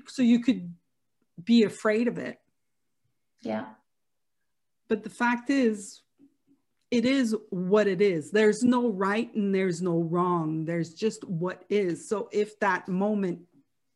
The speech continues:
Speaker 1: is that, then live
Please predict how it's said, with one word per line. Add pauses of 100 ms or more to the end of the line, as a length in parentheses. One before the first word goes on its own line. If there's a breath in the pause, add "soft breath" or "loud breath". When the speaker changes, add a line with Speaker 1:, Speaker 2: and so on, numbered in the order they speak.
(140)
Speaker 1:
is
that, (580)
then
live